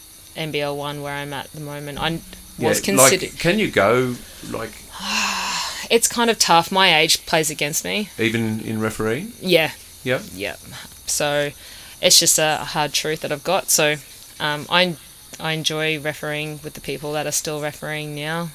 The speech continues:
Speaker 1: Um, I am lucky enough to be in Rocky and Mackay, who have by far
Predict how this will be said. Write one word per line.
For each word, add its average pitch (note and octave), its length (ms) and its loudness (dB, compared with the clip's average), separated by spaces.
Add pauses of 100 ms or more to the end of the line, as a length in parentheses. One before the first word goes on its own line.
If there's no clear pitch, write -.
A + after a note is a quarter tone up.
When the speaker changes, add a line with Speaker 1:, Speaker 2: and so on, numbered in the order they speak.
(160)
Speaker 1:
Um, D3+ 560 -8 (320)
I D#3+ 240 0 (260)
am D#3+ 220 -2
lucky D3+ 320 -4
enough C#3+ 260 -10
to D#3+ 100 -10
be D3 340 -6 (360)
in D#3 220 -6
Rocky D3+ 300 -6
and C#3+ 100 -8
Mackay, C#3+ 380 -4
who D#3 120 -4
have D#3 320 0 (160)
by F#3+ 140 4
far D3 380 -4